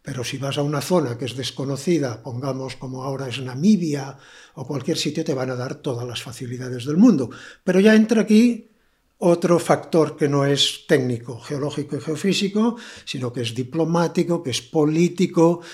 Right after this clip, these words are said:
que es económico, porque evidentemente cuando antes, cuando haces un descubrimiento,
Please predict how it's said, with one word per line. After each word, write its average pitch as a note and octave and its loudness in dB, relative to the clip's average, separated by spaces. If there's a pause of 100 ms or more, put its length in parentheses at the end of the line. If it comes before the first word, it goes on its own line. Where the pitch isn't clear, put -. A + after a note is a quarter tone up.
(340)
que C#3+ 2
es B2+ 2
económico, E3 8
porque C3+ 2
evidentemente F3+ 2
cuando C#3+ 0
antes, D3+ -2 (260)
cuando D3 -2
haces D#3 0
un D#3+ -2
descubrimiento, E3 0